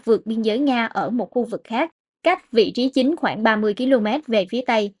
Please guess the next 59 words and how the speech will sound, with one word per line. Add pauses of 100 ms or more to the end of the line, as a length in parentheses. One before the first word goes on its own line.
(260)
Hoạt
động
này
được
coi
là
sự
lặp
lại
của
cuộc
tấn
công
xuyên
biên
giới
ngày
sáu
tháng
tám. (380)
Mặc
dù
quy
mô
nhỏ
hơn,
nhưng
nó
có
thể
gây
ra
hậu
quả
đáng
kể. (400)
Các
cảnh
quay
định
vị
địa
lý
cho
thấy
lực
lượng
Ukraine
gần
đây (220)
đã
tiến
một
bước
nhỏ
về
phía
đông
Veselozhe,